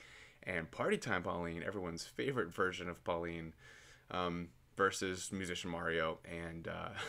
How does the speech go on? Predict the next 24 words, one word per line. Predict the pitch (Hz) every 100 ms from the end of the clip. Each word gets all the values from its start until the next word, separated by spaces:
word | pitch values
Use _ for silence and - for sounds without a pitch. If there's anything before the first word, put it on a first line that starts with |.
| - -
<laughs> | - - - 101 -
and | 95 92 90
the | -
regular | 85 78 80
Pauline. | - 80 73 - - - - - - - - - - - - - - - -
So | -
here's | 123 170 160
actually | 147 - 110
one | 104
of | 92
my, | 90 90 87 - - -
one | 107 113
of |
my | 95
biggest | 95 92 90
topics | - 92 92 -
I | 87
wanna | 85 95 87
discuss | 98 - - 82 85 -
on | 90
this | 87 -
video. | - - 76 - - - - - - - - - - - - -
These | 147
pipes | - 127 117 -